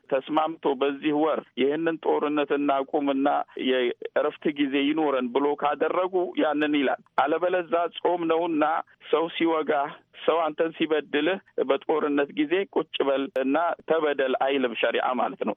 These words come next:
እንዳውም ትላልቅ ጦርነቶች በረመዳን ውስጥ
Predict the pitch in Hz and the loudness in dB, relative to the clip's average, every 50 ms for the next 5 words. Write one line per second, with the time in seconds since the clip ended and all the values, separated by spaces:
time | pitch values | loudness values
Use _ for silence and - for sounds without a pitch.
0 | - - 135 147 165 190 175 180 196 190 - 170 170 160 156 147 151 139 - - | -2 -2 0 0 2 0 0 -2 -4 -2 -2 0 0 0 0 0 0 -2 -2 -2
1 | 151 151 143 143 143 139 139 131 143 135 135 - - - 120 131 131 127 131 131 | -2 0 0 0 0 0 0 0 0 -2 -2 -2 -6 -6 -2 0 0 2 2 0
2 | 131 127 123 131 123 127 127 135 - | 0 0 0 0 0 0 -2 -4 -4